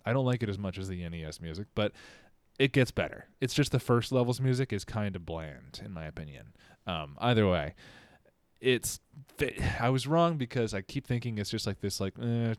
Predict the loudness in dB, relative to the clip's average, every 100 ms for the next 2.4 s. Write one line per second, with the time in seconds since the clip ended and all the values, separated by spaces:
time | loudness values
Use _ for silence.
0 | -6 -4 2 2 2 0 0 0 -2 -2
1 | 0 2 2 2 0 -4 -2 -2 0 -2
2 | -4 -2 -2 -4